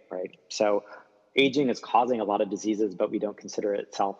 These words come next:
either a root cause or a disease when it really is. So I think that's one aspect of it. I think the second is that the biopharma industry is really aligned around five or six key areas, cancer and Alzheimer's and a few others, and they don't really stray outside of those areas. So that's why you don't see a lot of drugs being developed for most other things.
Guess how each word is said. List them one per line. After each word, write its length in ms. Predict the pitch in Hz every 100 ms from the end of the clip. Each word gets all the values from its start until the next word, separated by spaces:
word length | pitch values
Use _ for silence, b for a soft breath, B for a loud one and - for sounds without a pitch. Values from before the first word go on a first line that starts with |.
| - _
either 200 | 117 107
a 60 | 98
root 220 | 104 -
cause 340 | - 98 95
or 80 | 104
a 60 | 98
disease 400 | 92 107 104 101
when 100 | 95
it 100 | -
really 200 | 98 92
is. 320 | 110 104 - B B B B _ _
So 160 | 117
I 60 | 110
think 140 | 156
that's 200 | 135 -
one 160 | 104 104
aspect 340 | 104 - 104
of 120 | 104
it. 240 | 101 101 -
I 80 | 123
think 160 | 196
the 80 | 202
second 380 | 240 196 190 202
is 140 | 131
that 260 | 110 104 98
the 60 | 107
biopharma 680 | 117 123 131 117 117 110
industry 420 | 107 110 - 113
is 100 | 104
really 220 | 101 160 180
aligned 380 | 107 92 107
around 300 | 107 98 98 -
five 220 | 107 110
or 60 | 113
six 320 | - 110 -
key 280 | - 127 -
areas, 460 | 104 113 107 98
cancer 600 | - 110 107 - 110 104
and 100 | 104
Alzheimer's 500 | 92 98 101 101 104
and 100 | 101
a 40 | 92
few 160 | -
others, 340 | 143 147 104 - B B B B _
and 260 | 120 107 110
they 60 |
don't 240 | 107 127 139
really 180 | 123 113
stray 400 | - - 104 110
outside 320 | 107 - 104
of 60 |
those 160 | 101 87
areas. 480 | - 107 107 95 -
So 60 | 110
that's 180 | 110
why 60 | 123
you 120 | 113
don't 220 | 104 107
see 120 | - 117
a 40 |
lot 160 | 92 101
of 80 |
drugs 260 | 90 104 98
being 140 | 110
developed 340 | 101 98 104 -
for 100 | 104
most 200 | 101 -
other 160 | 120
things. 400 | 117 101 98 -